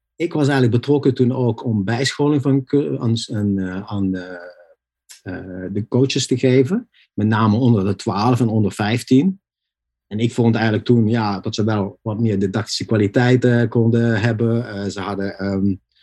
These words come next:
het waren va-, soms oud-voetballers die heel goed konden voetballen.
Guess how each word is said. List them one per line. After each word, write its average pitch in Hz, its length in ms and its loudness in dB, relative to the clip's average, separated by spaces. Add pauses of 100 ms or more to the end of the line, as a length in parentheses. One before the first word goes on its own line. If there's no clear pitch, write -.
(280)
het 117 160 -4
waren 117 200 2
va-, - 140 -10
soms - 380 0
oud-voetballers 117 760 0
die 113 120 0
heel 117 140 2
goed 107 140 -2
konden 107 240 -2
voetballen. 104 540 -2